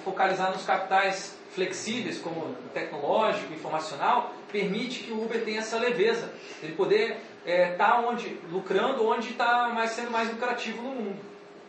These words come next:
Então o que que acontece? A diferença, e é por isso que eu acho que o capitalismo tá se reinventando, <coughs> o que acontecia? Antigamente o capitalista, ele tinha,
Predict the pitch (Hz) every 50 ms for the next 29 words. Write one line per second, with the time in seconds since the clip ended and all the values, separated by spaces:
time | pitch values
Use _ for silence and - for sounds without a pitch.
0 | - - - - - - - - - - - - - - - - - - - -
1 | - - - - - - - - - - - - - - - - - 226 247 -
2 | 294 294 285 269 262 240 220 185 156 - - - - - 165 180 180 175 - -
3 | - - 233 233 247 254 240 - 240 214 196 - - - - - - - - -
4 | - - - 170 185 185 - 185 190 214 - - 220 185 185 180 - - - 180
5 | - - 170 185 190 190 180 170 170 - 175 151 170 170 156 156 143 - - 190
6 | 226 262 247 220 208 - 349 339 - - - - - - - - - - 220 226
7 | 233 240 233 226 - - 214 190 175 - - 208 202 208 220 226 - - 240 220
8 | 220 - 196 175 170 214 262 - - 202 185 - - - - 220 220 233 233 220
9 | - -